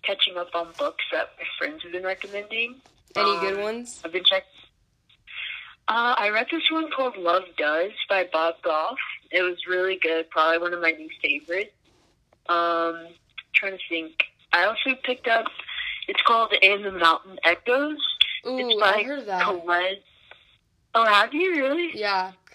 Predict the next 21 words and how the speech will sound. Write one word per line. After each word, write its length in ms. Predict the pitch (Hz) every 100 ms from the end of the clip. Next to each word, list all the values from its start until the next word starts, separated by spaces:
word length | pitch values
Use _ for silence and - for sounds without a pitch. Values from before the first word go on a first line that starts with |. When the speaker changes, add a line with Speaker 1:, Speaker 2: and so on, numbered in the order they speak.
| - - -
Speaker 2:
Like, 220 | 240 262
there's, 200 | 311 302 247 -
I 80 | 233
think 160 | 349
it's, 100 | 359
like, 160 | 277 240
a 120 | 190
s-, 220 | 185 - - -
series, 640 | - 233 254 208 180 180
right? 180 | 185 202
There's, 160 | 208
like, 120 | 196 196
a 40 |
few 260 | 190 208 190
books 380 | 180 196 - -
before 300 | 196 196 190
and 80 |
after 320 | 180 185 185 233
that, 280 | 262 294 - _ - - - - - - -
maybe? 380 | 190 226 294 _ _ _ -
Speaker 1:
Yeah. 460 | 226 254 254 220